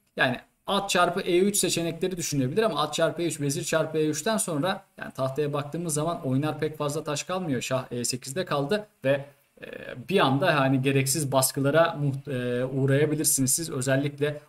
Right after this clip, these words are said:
atın F beşe yerleştirildiği ve yani rok atamıyorsunuz düzgünce,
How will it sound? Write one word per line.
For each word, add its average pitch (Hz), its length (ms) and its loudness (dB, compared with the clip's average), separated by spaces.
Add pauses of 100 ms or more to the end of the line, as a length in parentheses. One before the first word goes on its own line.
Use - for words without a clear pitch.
atın 147 340 -4
F 139 120 -8
beşe 139 200 0
yerleştirildiği 123 880 0
ve 135 260 2 (340)
yani 123 240 -6 (600)
rok 185 160 -2
atamıyorsunuz 226 640 0
düzgünce, 226 640 2